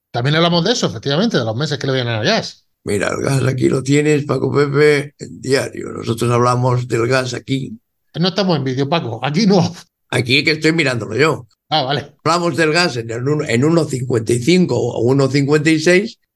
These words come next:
Speaker 1: Sí.
Speaker 2: y lo tenemos en uno ochenta y ocho. Saca la rentabilidad que llevamos desde que lo
Speaker 1: Cero treinta dividido entre, eh, uno cinco,
Speaker 2: uno cincuenta y cinco.
Speaker 1: no lo sé cuánto sale. Espérate. Aproximadamente, pues eso, un veinte por ciento es nada.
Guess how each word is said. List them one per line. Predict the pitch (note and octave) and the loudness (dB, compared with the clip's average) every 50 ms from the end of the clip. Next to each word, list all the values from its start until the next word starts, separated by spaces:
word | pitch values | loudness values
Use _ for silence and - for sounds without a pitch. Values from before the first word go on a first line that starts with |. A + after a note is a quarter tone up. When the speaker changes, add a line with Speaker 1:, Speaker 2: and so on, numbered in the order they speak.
| _ _ | _ _
Speaker 1:
Sí. | - B2+ E3+ E3 | -10 -8 -6 -4
Speaker 2:
y | A#2+ | -4
lo | A#2+ A#2 | -2 -2
tenemos | B2 B2 C3+ D3 D#3+ E3 D#3+ | 0 0 0 0 0 0 -2
en | F#3+ A2+ A#2 C3+ D3 | -2 -4 -2 0 2
uno | F3 F3+ D#3 A#2 | 2 2 2 0
ochenta | - - - - A2 - - - - | 0 -4 -4 -6 -6 -6 -6 -6 -2
y | - D3 | 2 2
ocho. | - - - - - - _ _ _ _ _ _ _ - | 2 2 0 -4 -10 -12 _ _ _ _ _ _ _ -18
Saca | - - C#3+ C#3 C3+ - D3 C3+ | -8 -2 -2 0 0 2 0 0
la | C3+ B2 A2+ | 0 0 0
rentabilidad | A#2+ B2 A2 G2 G#2+ - A2+ G#2 G#2+ G#2+ G#2 G#2+ G#2 G2+ - | -2 -4 -6 -6 -6 -6 -6 -4 -2 0 0 2 0 0 -2
que | - - G#2+ | -4 -4 -4
llevamos | G#2+ G#2 G#2+ A2+ A2+ A2 G#2+ G#2 | -2 -2 0 0 -2 -2 -4 -4
desde | A2+ G#2 G#2+ A#2+ B2 | -4 -4 -4 -4 -2
que | B2 - | -2 -2
lo | C3+ | 0
Speaker 1:
Cero | C3 C#3+ D3 C#3 | 0 -2 -2 0
treinta | D3 D#3+ E3+ E3+ E3+ E3+ D#3 D3+ D#3 | 0 0 2 2 2 2 2 2 2
dividido | D3+ D3+ D3+ D3+ D#3 F3 F#3 F3+ D3+ C3 A#2 A#2 | 4 4 4 4 4 6 6 4 4 2 0 0
entre, | A#2 A2+ A2 - - A#2+ B2+ B2 A#2+ A#2 A2 - - _ _ _ _ _ _ _ _ _ _ | -2 -2 -4 -4 -4 -2 0 0 0 0 -2 -4 -8 _ _ _ _ _ _ _ _ _ _
eh, | A#2 A#2+ A#2+ | -2 0 2
uno | B2 C3 C#3+ D#3 D3+ - | 2 4 2 2 0 0
cinco, | E3+ E3 E3 - D3+ | -2 -2 0 2 4
Speaker 2:
uno | D3 C3+ B2+ | 4 4 4
cincuenta | D#3 D#3+ D#3 _ D#3 D#3 - E3 | 2 2 2 _ -2 -2 0 -2
y | E3 - - | -2 0 2
cinco. | F3 F3+ F3 - - E3+ F3+ - - - - _ _ - | 0 0 0 2 2 4 4 4 2 -2 -8 _ _ -8
Speaker 1:
no | C3+ B2+ A#2 | -4 -2 -2
lo | G#2+ G2+ | 0 0
sé | - D3 A2 | 0 0 0
cuánto | B2+ A#2+ A2+ B2+ A#2 | 0 0 0 0 0
sale. | D3+ E3 C#3+ G#2+ F2 - - _ | 0 0 0 -2 -6 -10 -16 _
Espérate. | - _ - B2 C3 C#3 C3 D3+ E3+ F#3+ F3 - _ _ _ _ _ _ _ _ _ | -12 _ -4 -2 -2 0 0 -2 -2 -2 -4 -8 _ _ _ _ _ _ _ _ _
Aproximadamente, | B2 B2 A#2+ B2 D3 E3 E3 F3 F3+ F3+ F3+ G3+ | -8 -6 -4 0 0 2 2 2 0 -2 -4 -6
pues | D3+ C3+ C#3 | -4 -4 -4
eso, | C#3+ C3 C#3+ | -4 -4 -4
un | D3 C#3 C3 | -4 -4 -2
veinte | D3+ F#3 F3+ E3+ G3 F3 | -2 -2 -2 -2 -2 -2
por | G3 F#3 | -2 -2
ciento | E3 F#3+ G3+ G3 G#3+ G#3 | -2 -2 -2 -2 -4 -4
es | E3+ | -2
nada. | D#3 G3 A3 F#3 - _ | -2 -2 -4 -4 -6 _